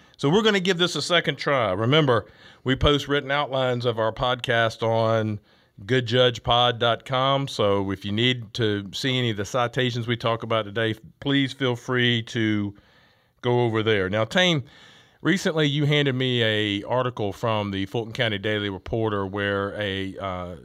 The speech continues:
a lawyer, uh, wrote an article and said, and, and w-, was sort of helpful in our, in our process. And she was talking about the fact that there are three statutes, used to be two, but now there are three statutes that, that s-,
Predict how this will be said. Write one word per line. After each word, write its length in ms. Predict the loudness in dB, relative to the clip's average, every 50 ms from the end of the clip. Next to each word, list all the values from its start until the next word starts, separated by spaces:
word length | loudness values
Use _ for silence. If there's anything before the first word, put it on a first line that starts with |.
| -20 -20 -18
a 220 | -16 -12 -8 -6 -4
lawyer, 600 | 0 0 2 2 2 2 0 0 -2 -4 -6 -10 -10
uh, 240 | -6 -4 -4 -4 -4 -6
wrote 340 | -8 -4 0 0 2 2 2
an 80 | 0
article 500 | 0 0 0 -2 -2 -4 -4 -4 -4 -4
and 140 | -4 -6 -6
said, 400 | -2 -2 0 0 -2 -4 -8 -12 -12
and, 260 | -10 -8 -8 -8 -8 -8
and 300 | -8 -8 -8 -8 -10 -8
w-, 220 | -8 -8 -8 -8
was 140 | -8 -8 -6
sort 200 | -4 -4 -2 0
of 40 | 0
helpful 440 | 0 0 0 -2 -4 -2 -2 -2
in 40 | -2
our, 240 | -2 -2 -4 -6 -6 -8
in 120 | -10 -8 -6
our 160 | -6 -8 -8
process. 580 | -6 -2 -2 -2 -2 0 -2 -2 -4 -4 -6 _ _ _ _ _ _ _ _ _ _ _ -8
And 200 | -6 -4 -4 -2
she 120 | -2 -2 0
was 120 | -2 -2
talking 260 | -2 -2 -2 -2 -2
about 220 | -2 -2 -2 -2 -2
the 80 | -6
fact 260 | -4 0 0 0 0 0
that 120 | -4 -4 -2
there 160 | 0 2 2
are 120 | 2 0
three 320 | -2 -4 -4 -4 -2 -2 -4
statutes, 720 | -4 -4 -2 0 0 -2 -2 -4 -6 -6 -8 -10 -16 -18 -10
used 240 | -6 -4 -4 -4 -4
to 60 | -4
be 100 | -4 -4
two, 300 | -4 -2 -2 0 0 -2
but 140 | -4 -4 -4
now 220 | -2 -2 0 0
there 200 | -2 -2 -2 -2
are 100 | -2 -2
three 300 | -4 -6 -6 -4 -4 -4
statutes 640 | -4 -4 -2 -2 -2 -2 -4 -6 -8 -8 -10 -12 -16 -20 _ _ _ _ _ _ _ _ _ -2
that, 200 | 0 0 0 -2 -8 -18 -16 -8 -4
that 160 | -4 -4 -4
s-, 200 | -6 -10 -12